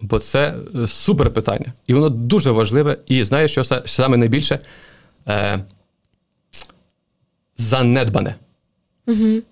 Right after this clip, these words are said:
Speaker 1: Бо всі думають, що коли йдеться, е,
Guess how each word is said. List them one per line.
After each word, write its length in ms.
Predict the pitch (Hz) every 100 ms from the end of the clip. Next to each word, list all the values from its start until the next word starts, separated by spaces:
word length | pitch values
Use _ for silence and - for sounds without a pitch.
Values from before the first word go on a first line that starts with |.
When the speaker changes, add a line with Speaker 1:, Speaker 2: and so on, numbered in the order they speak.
| _ 117
Speaker 1:
Бо 160 | 110
всі 280 | 226 - 247
думають, 500 | 131 185 123 147 196
що 200 | - 113
коли 380 | - 117 151 156 - _ _ 107
йдеться, 540 | 110 131 - 110 - -
е, 200 | 98 98